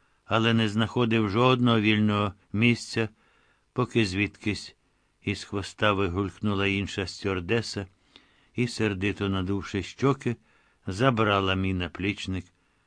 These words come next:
понесла до себе в комору. Я сів у крісло, поспіхом розірвав пакет із ковдрою і накрився з головою. Так хоч трохи безпечніше.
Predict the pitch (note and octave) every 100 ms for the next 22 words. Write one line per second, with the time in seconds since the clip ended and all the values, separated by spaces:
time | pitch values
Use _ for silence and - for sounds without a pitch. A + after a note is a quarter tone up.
0 | _ _ B2+ A#2 G2+ - G2 F2+ F#2 -
1 | F#2 F2+ E2+ - E2 D2+ D2 C#2+ _ _
2 | - G2+ A#2+ - C#3+ B2 - G#2 G2+ -
3 | G2 F#2+ _ _ _ _ _ _ A#2 C#3
4 | - - G2 G2+ G2 F2 _ _ _ _
5 | _ _ - A#2+ C3 A2+ B2 A#2+ A#2+ G#2
6 | A#2 G#2 A#2+ B2 A#2+ A#2+ - - A#2 A#2+
7 | A2+ A2+ A#2 A2+ A2+ - _ _ _ -
8 | A2+ G#2+ G#2 - F#2 G2 - G2 D#2+ F2
9 | F2 E2 D2+ D#2 D2+ _ _ _ - C3+
10 | C3+ A#2+ A2 - G2 F#2+ - F2 E2+ E2
11 | - D#2 - - D#2+